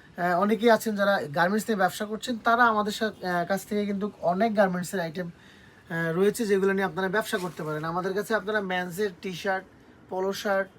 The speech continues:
শার্ট, ডেনিম প্যান্ট, টুইল প্যান্ট সব ধরনের কালেকশনই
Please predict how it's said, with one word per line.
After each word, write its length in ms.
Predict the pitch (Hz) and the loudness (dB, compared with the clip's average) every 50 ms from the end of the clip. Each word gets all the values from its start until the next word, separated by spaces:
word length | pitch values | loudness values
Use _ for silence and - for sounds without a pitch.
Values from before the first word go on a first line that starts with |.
| - - - - - | -20 -20 -18 -12 -6
শার্ট, 340 | - 175 175 175 180 175 - - - - - - - - - - 156 | -4 -2 0 0 -2 -4 -6 -16 -20 -20 -20 -20 -20 -20 -20 -12 -8
ডেনিম 280 | 165 185 185 196 202 196 | -6 -4 -2 -2 -4 -2
প্যান্ট, 340 | 196 202 185 185 185 180 - - | -2 -2 -2 -2 -2 -6 -8 -6
টুইল 200 | 196 202 196 180 - | -6 -6 -6 -4 -4
প্যান্ট 260 | 196 185 180 180 180 - - - - - - - - - | -4 -4 -4 -4 -8 -14 -20 -20 -20 -20 -20 -20 -20 -20
সব 280 | - - 226 214 196 190 | -10 -4 -4 -2 0 2
ধরনের 200 | 247 247 233 202 | 2 2 2 0
কালেকশনই 400 | 196 185 175 170 - 185 160 | -2 -4 -4 -4 -6 -10 -12